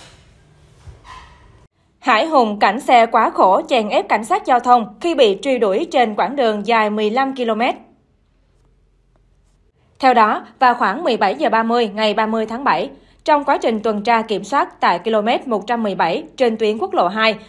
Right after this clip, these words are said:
tổ tuần tra kiểm soát thuộc đội cảnh sát giao thông đường bộ, phòng cảnh sát giao thông, công an tỉnh Tuyên Quang phát hiện ô tô đầu kéo kéo theo semi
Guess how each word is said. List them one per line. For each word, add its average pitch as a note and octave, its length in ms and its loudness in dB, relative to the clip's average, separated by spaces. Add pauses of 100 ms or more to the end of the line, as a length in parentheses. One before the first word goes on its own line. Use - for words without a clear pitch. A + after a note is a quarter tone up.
(120)
tổ A3 200 2
tuần A3+ 240 -4
tra A3 240 0
kiểm G#3 180 -6
soát C#4+ 380 -2
thuộc A#3 140 -6
đội G#3 180 0
cảnh F#3+ 200 -6
sát F4 180 -6
giao A#3 120 -2
thông A3 280 0
đường G3+ 180 -2
bộ, F#3+ 260 0 (220)
phòng A#3 160 2
cảnh G#3 100 -2
sát F4 200 -6
giao A3+ 140 0
thông, A3 260 2 (200)
công D4 140 0
an B3+ 160 0
tỉnh G#3 200 -4
Tuyên A#3+ 180 -2
Quang G#3+ 320 0 (140)
phát F4+ 220 0
hiện G#3+ 220 0
ô B3+ 160 2
tô B3 220 2
đầu G#3 180 0
kéo G#3+ 300 0
kéo B3 240 -2
theo A#3+ 220 0
semi G3+ 360 -4